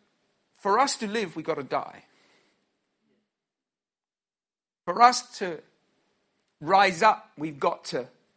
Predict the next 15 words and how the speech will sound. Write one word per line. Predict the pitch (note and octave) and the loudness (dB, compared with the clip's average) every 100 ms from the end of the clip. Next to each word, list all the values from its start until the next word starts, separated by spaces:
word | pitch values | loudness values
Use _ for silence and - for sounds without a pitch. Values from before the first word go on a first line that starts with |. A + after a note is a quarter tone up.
| _ _ _ _ _ _ _ _ _ _ _ _ | _ _ _ _ _ _ _ _ _ _ _ _
lay | C3+ D3+ D3 | -4 0 0
down. | D3+ D3+ G2 - _ _ _ _ _ _ _ _ _ _ _ _ _ _ _ _ _ _ _ _ _ _ _ _ - | 0 -6 -6 -14 _ _ _ _ _ _ _ _ _ _ _ _ _ _ _ _ _ _ _ _ _ _ _ _ -10
For | F3+ | 2
us | A#3+ A#3+ - | 4 4 -2
to | F#3+ | -8
be | F#3 F3+ E3 - _ _ _ _ _ _ - | -6 -6 -6 -16 _ _ _ _ _ _ -8
rich, | F#3+ A#3+ - - - - _ _ _ _ _ _ _ _ _ _ _ _ _ | 0 0 0 -6 -8 -12 _ _ _ _ _ _ _ _ _ _ _ _ _
we | D#3 | -10
gotta | E3 F3 E3 | -4 0 0
give | D#3 B2+ G#3+ C#3 - - _ _ _ _ _ C3+ | -4 -6 -4 -4 -8 -20 _ _ _ _ _ -16
and | B2+ | -12
be | C3 | -12
poor. | - - B3 - _ _ _ _ _ _ _ | -10 -10 -10 -10 _ _ _ _ _ _ _
You | D#3+ G#3 | -10 -6
understand? | F#3+ - A#3 E3 | -4 -4 -4 -6